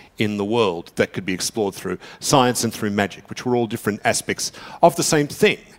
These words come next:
Uh, to that end, he invited the great astronomers of the day to work in Prague, including, uh, uh, Tycho Brahe and Johannes Kepler. It was in Prague that Johannes Kepler decoded the secret, the true nature of planetary motion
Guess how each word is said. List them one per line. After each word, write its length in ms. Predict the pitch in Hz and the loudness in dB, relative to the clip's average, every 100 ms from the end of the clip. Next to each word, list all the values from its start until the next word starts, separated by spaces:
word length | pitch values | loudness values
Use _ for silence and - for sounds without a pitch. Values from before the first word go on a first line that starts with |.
| - - - - | -20 -20 0 4
Uh, 100 | 131 | 4
to 100 | - | 6
that 160 | 214 220 | 8 8
end, 160 | 175 | 4
he 160 | 139 131 | 4 4
invited 520 | 120 127 123 117 113 | 6 6 6 2 0
the 80 | 120 | 2
great 260 | 123 113 - - - - - _ | 4 2 -2 -18 -20 -20 -20 _
astronomers 520 | - - 151 131 - | -2 2 2 2 -2
of 40 | - | -6
the 80 | 101 | 0
day 280 | 101 82 - - | 2 2 -6 -8
to 280 | - 113 120 | -2 -2 -2
work 480 | 123 120 107 - - _ | 2 2 2 -8 -12 _
in 120 | 139 120 | -4 2
Prague, 400 | 185 143 - - | 4 4 2 -6
including, 720 | - 117 - 127 120 113 110 - - - | -6 -6 0 2 4 2 0 -8 -18 -2
uh, 360 | 110 107 101 107 - - | 2 4 4 0 -8 0
uh, 200 | 107 104 - - | 0 0 -6 0
Tycho 260 | 127 117 | 0 2
Brahe 480 | 101 139 127 127 127 131 | 4 6 6 4 4 2
and 100 | 113 | 0
Johannes 300 | 113 117 - | 2 2 2
Kepler. 380 | 123 - 85 - - - | 2 2 -4 -6 -18 -6
It 60 | |
was 140 | 151 160 | 0 2
in 80 | |
Prague 200 | - 220 | 4 4
that 100 | 214 | 4
Johannes 320 | - 135 135 - | 4 2 2 2
Kepler 260 | 151 131 | 2 2
decoded 440 | 107 120 123 113 101 - - | -2 0 2 2 -2 -10 -12
the 100 | - | -4
secret, 320 | 117 127 - 120 | -2 0 -2 -8
the 140 | 123 120 | -6 -4
true 120 | 131 | 0
nature 300 | 117 113 113 | 0 0 -6
of 80 | - | 0
planetary 420 | 117 113 - 123 | 0 0 -2 -4
motion 380 | 139 175 - | -2 -4 -6